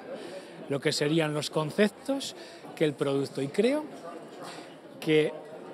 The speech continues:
tiene que esperar un poco la parte de, eh, de redes sociales, la parte de web dos punto cero, a que realmente exista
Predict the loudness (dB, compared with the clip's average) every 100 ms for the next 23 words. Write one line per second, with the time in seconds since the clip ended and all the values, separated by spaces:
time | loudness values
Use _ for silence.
0 | -12 -12 -2 4 6 6 6 4 4 6
1 | 8 8 6 2 4 4 4 -6 -8 -10
2 | -12 -12 -8 -2 0 2 2 0 -4 -4
3 | -4 -8 -14 -14 -14 -12 -6 -4 2 4
4 | 6 4 0 -2 0 0 0 -2 -2 -4
5 | -4 -2 0 4 4 2 0 2 4 4
6 | 2 2 2 2 4 4 2 0 -2 2
7 | 4 4 0 -10 -14 -6 -4 0 2 6
8 | 6 6 2 2 2 4 4 4 0 2
9 | 0